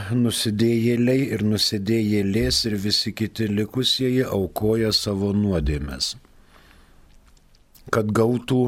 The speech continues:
pašvenčiamą malonę iš Dievo. Tai yra tokia mainų reakcija. Mes atiduodam Dievui savo sugrūdusią širdį, savo nuodėmes ir gaunam Dievo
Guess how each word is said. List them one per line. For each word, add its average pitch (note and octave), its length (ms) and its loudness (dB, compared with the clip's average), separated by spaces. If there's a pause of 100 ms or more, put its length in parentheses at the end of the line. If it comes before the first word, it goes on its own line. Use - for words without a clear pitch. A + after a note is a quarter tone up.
(2000)
pašvenčiamą G#2+ 1120 -2
malonę G2 680 0
iš E2 240 -6
Dievo. D#2+ 480 -2
Tai A2+ 160 -6
yra A2+ 160 -2
tokia G#2+ 320 -4
mainų G2+ 440 0
reakcija. D#2+ 600 -2 (360)
Mes G#2+ 280 0
atiduodam F#2+ 680 -2
Dievui E2+ 440 -2
savo F2+ 320 -2
sugrūdusią E2+ 720 -4
širdį, A#2+ 540 -2 (640)
savo F2 420 -2
nuodėmes B2+ 800 0 (320)
ir G2+ 180 -4
gaunam G#2+ 480 0
Dievo F2 480 -2